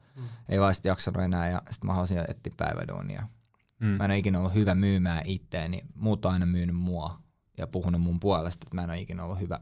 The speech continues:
Speaker 2: myymään itteeni mun mielestä.
Speaker 3: Joo.
Speaker 2: Et tota, niin, niin, niin. Sit jotenkin halus päiväduuneihin ja sit mä
Speaker 3: Mm.
Speaker 2: löysin ekan lenkkarifirman ja pääsin sinne Creative Recreationalle duuniin graafikoksi ja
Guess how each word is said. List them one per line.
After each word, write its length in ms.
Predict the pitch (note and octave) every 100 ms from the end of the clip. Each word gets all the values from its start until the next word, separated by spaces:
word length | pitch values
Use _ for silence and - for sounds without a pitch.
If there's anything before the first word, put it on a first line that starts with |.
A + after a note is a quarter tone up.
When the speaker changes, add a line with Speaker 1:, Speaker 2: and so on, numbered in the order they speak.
| -
Speaker 2:
myymään 360 | F#2 F2+ E2
itteeni 300 | G2 - G#2
mun 180 | A2 A2
mielestä. 300 | A2 A#2 - - _ _ - - - -
Speaker 3:
Joo. 160 | G2+ - G1+
Speaker 2:
Et 80 | -
tota, 260 | G1+ G1+ - - D3+ -
niin, 260 | G2+ F#2+ F#2+
niin, 200 | G2+ G2+
niin. 260 | G2 F#2+ -
Sit 180 | - -
jotenkin 240 | G#2+ C3
halus 220 | A#2 G#2+ A2
päiväduuneihin 840 | G2+ F#2+ F2+ F#2 F2+ F2 F2 F2 - - - -
ja 60 |
sit 100 | -
mä 80 | F#2+
Speaker 3:
Mm. 60 | F#2
Speaker 2:
löysin 280 | F#2+ E2+ - _ _
ekan 260 | F#2+ F#2+ F2+
lenkkarifirman 720 | F2 F2 F2+ - F2 E2+ E2
ja 60 |
pääsin 300 | E2 F2+ F#2+
sinne 240 | F#2 F#2 - - -
Creative 280 | G2+ F#2+ F#2
Recreationalle 720 | F#2 - - - G#2 G2 G2+
duuniin 380 | G2+ G2 G#2+ G#2+ G#2+
graafikoksi 640 | F#2+ - - G2 -
ja 60 | A2